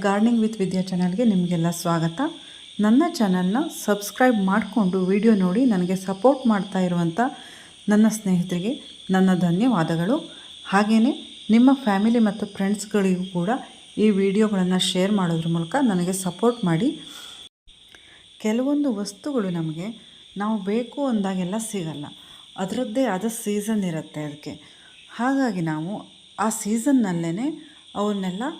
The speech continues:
ಸಂಗ್ರಹ ಮಾಡಿ ಇಟ್ಕೊಳ್ಬೇಕು. ಆಗ ನಾವು, ನಾವು ಬೇಕು ಅಂದಾಗೆಲ್ಲ ಅದನ್ನು ಬಳಸ್ಕೊಳ್ಬೋದು. ಅಂತಹ ಒಂದು ರೆಸಿಪಿನ ನಾನು ಈ ವಿಡಿಯೋದಲ್ಲಿ ಶೇರ್ ಮಾಡ್ತಾಯಿದ್ದೀನಿ. ಹೇಗೆ ಮಾಡೋದು ಅಂತ ನೋಡ್ಕೊಂಡು ಬರೋಣ ಬನ್ನಿ. ಈ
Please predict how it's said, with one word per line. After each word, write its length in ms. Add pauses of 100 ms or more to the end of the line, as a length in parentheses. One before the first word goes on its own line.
(640)
ಸಂಗ್ರಹ 400 (120)
ಮಾಡಿ 220 (160)
ಇಟ್ಕೊಳ್ಬೇಕು. 640 (840)
ಆಗ 140 (120)
ನಾವು, 160 (100)
ನಾವು 140 (140)
ಬೇಕು 320
ಅಂದಾಗೆಲ್ಲ 460 (440)
ಅದನ್ನು 300 (220)
ಬಳಸ್ಕೊಳ್ಬೋದು. 680 (560)
ಅಂತಹ 380 (140)
ಒಂದು 160 (100)
ರೆಸಿಪಿನ 420 (200)
ನಾನು 180 (200)
ಈ 20 (120)
ವಿಡಿಯೋದಲ್ಲಿ 540 (480)
ಶೇರ್ 300
ಮಾಡ್ತಾಯಿದ್ದೀನಿ. 580 (840)
ಹೇಗೆ 260
ಮಾಡೋದು 280
ಅಂತ 120 (100)
ನೋಡ್ಕೊಂಡು 340
ಬರೋಣ 260
ಬನ್ನಿ. 180 (1900)
ಈ 40